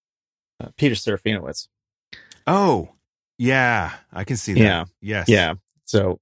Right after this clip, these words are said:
Speaker 1: I, I was ta-, I was talking over you, I think, and, or the, the sound of the tr-, <laughs> the trailer. I didn't hear you say Clive Owen. Um, so that's, that's Clive Owen, not Peter Serafinowicz.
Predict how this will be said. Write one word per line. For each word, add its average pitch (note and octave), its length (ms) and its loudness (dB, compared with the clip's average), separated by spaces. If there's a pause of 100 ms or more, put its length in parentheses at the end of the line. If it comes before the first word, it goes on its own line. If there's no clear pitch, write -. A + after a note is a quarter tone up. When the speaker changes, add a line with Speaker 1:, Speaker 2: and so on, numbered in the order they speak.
Speaker 1:
I, G2 360 -4 (280)
I G2+ 160 2 (180)
was A#2+ 220 2
ta-, C3 200 2
I A2+ 120 4
was G#2+ 160 -2
talking A2+ 400 2
over G#2+ 160 0
you, F#2+ 180 -2
I F#2 60 -4
think, G2 160 -6
and, G#2+ 100 2
or A#2+ 200 6
the, A#2 260 2
the G#2+ 120 -2
sound A2+ 300 2
of F#2+ 60 -2
the F#2+ 80 -6
tr-, - 200 -12 (180)
<laughs> - 200 -8
the A#2+ 120 2
trailer. A2+ 440 2
I A2+ 60 -2
didn't G#2+ 260 -6
hear G#2 140 2
you F#2 140 -4
say F#2+ 160 -6
Clive F2+ 260 -6
Owen. F2+ 260 -6 (100)
Um, G#2 340 -4 (1500)
so - 80 2
that's, G#2 200 2
that's B2 220 2
Clive E3+ 260 4
Owen, B2+ 240 4
not A2 160 -2
Peter G#2+ 140 -4
Serafinowicz. - 600 -14